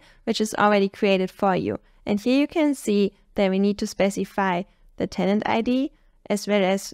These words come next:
the credentials client I D and the app I D U R I. So let's find them together.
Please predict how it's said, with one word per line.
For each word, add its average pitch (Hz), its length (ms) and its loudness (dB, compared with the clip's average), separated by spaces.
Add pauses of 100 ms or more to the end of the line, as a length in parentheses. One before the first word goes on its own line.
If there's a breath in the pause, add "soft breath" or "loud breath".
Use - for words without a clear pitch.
the 196 160 -2
credentials 196 720 -2
client 240 480 0
I 233 140 0
D 226 340 -2
and 208 220 0
the 190 180 -2
app 190 220 -2
I 175 180 0
D 185 300 -2
U 190 220 -2
R 185 200 -2
I. - 300 -8 (480)
So - 140 2
let's 381 260 2
find 233 240 4
them 190 200 2
together. - 480 -4